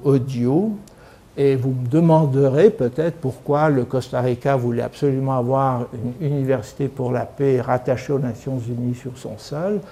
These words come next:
Eh bien, vous le savez peut-être, mais le Costa Rica a une forte culture pacifique. Ça s'est manifesté, entre autres,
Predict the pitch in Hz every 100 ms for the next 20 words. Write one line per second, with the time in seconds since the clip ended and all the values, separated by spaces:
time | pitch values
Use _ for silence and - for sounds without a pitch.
0 | - - - 120 139 156 135 120 - 120
1 | 131 127 120 - 156 185 143 117 123 120
2 | - 120 123 202 208 139 123 - 202 151
3 | - - - 120 - - 165 151 120 -
4 | 131 - - 117 - 208 226 - 233 233
5 | - - - - - 117 - 143 139 123
6 | 139 143 135 139 - - 151 120 - 170
7 | 220 - -